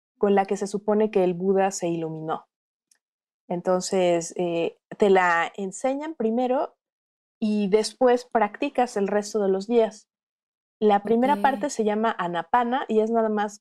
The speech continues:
Speaker 1: concentrarte en lo que sea que pasa en, entre tu nariz y tus labios, ¿no? Y tienes que afinar tu percepción para ver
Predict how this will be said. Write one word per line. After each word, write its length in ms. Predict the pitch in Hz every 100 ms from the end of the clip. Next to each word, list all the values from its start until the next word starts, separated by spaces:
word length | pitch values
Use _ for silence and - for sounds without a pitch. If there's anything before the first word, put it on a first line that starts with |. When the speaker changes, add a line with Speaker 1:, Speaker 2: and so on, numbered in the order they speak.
| _
Speaker 1:
concentrarte 920 | 208 185 - 190 202 208 220 247 196
en 100 | 190
lo 120 | 185
que 120 | 202
sea 260 | 196 240 240
que 120 | 240
pasa 480 | 233 208 202 254 294 _ _ _ _ _ - 202
en, 640 | 185 180 175 175 170 165 _ -
entre 500 | 185 - 180 180 180
tu 160 | 190
nariz 520 | 185 180 220 349 - - _
y 180 | 196 185
tus 240 | - 170 185
labios, 540 | 165 151 98 - -
¿no? 180 | 220 - _ _ _ _ _ _
Y 100 | 202
tienes 260 | 226 226 -
que 140 | 233
afinar 580 | 214 220 208 226 294 -
tu 180 | 226 202
percepción 580 | 190 - - 220 220 254
para 220 | 220 185
ver 260 | 190 202